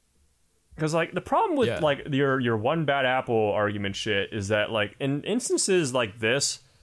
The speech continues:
Speaker 1: where one bad apple, like, is fucking equals, like, dozens of dead people just, like, over the course of, like, probably the entire career.
Speaker 2: Mm-hmm.
Speaker 1: Like, that's just, like, that's just no bueno. I should say dead people. That's an exaggeration. Like, probably, like,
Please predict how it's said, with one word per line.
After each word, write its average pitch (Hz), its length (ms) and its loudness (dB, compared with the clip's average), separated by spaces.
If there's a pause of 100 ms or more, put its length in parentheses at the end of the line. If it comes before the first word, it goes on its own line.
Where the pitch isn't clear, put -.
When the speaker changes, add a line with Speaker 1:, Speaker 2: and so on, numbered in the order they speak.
(400)
Speaker 1:
where 120 320 2
one 117 300 0
bad 127 180 2
apple, 135 640 0
like, 113 300 0
is 98 320 -4
fucking 117 460 -2
equals, 107 760 -2
like, 104 340 -2
dozens 107 520 0
of 92 140 -4
dead 101 220 -2
people 113 580 -2
just, 107 280 -8
like, 107 220 -2
over 110 200 -2
the 104 60 -8
course 104 500 -4
of, 101 220 -4
like, 98 200 -4
probably 101 280 -2
the 98 80 -6
entire 98 280 -4
career. 104 520 -4 (720)
Speaker 2:
Mm-hmm. 78 180 -6
Speaker 1:
Like, 98 260 -2 (340)
that's 208 220 0
just, 392 220 0
like, 196 240 2 (760)
that's 185 160 -2
just - 160 -6
no 202 120 4
bueno. 120 260 0 (440)
I 320 80 2
should - 140 -6
say - 100 2
dead 117 260 0
people. 113 200 0
That's 110 120 0
an 113 80 -2
exaggeration. 98 640 -4
Like, 98 240 -4
probably, 226 240 2
like, 175 200 2